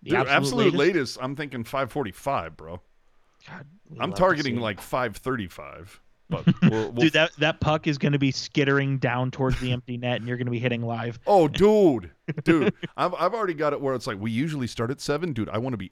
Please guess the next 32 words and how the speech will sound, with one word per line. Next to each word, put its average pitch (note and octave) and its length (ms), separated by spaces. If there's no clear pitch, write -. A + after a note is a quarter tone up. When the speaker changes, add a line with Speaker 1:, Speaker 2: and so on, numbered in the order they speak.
Speaker 2:
over F#2 420
by E2+ 100
seven. D#2 300
<laughs> E3 1300
So, D3+ 380
as G3+ 280
always, D#3 400
remember G3+ 240
to E3+ 100
subscribe C#3 560
to G3+ 220
this E3 260
YouTube C#3 540
channel. D3 380
You B2+ 120
can A2 80
follow B2 340
us A2+ 140
on D#3 300
all D3+ 340
those C3+ 220
various A#2+ 380
social B2 340
media A#2+ 220
platforms B2 580
that A2+ 100
you A#2 160
may A#2+ 240
or A#2 180
may A2 180
not G#2+ 280
have. G#2+ 380